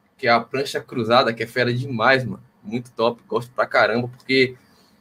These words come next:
força você a ter que estabilizar mesmo, fica indo pro lado assim, querendo girar. Eu não sei, Renatão, se faz sentido, mas vocês têm um pouco de anti-rotação nisso também, porque meio que eu tenho que girar assim, não sei se tá trabalhando muito. É, então,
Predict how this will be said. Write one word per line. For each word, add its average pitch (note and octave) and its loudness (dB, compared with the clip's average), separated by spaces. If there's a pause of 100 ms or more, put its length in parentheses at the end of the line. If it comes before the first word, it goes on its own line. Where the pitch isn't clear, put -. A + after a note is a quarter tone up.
(140)
força G#3 6
você D#3 -6
a E3 2
ter - -16
que - -12
estabilizar D3 0
mesmo, B2+ -2
fica D3 0
indo D3 2
pro D3 -6
lado B2+ 4
assim, B2+ -6
querendo D3 0
girar. E3 4
Eu E3+ 4
não A3 6
sei, G3 2
Renatão, E3 2
se C3+ -2
faz B2+ -2
sentido, D3+ -10
mas D#3 -2 (680)
vocês D3 -12
têm E3+ -2 (100)
um - -16
pouco D3 -4
de C3 2
anti-rotação C3 2
nisso B2 2
também, A#2 -2
porque E3 -2 (340)
meio E3+ 6
que F3+ -2
eu F3+ -2
tenho G3 -8
que F3 -8
girar E3+ 4
assim, C3+ -4
não D3 -6
sei D3+ -6
se - -12
tá C#3 0 (240)
trabalhando B2+ 4
muito. A2+ -2 (480)
É, G#2+ 6
então, C#3+ 6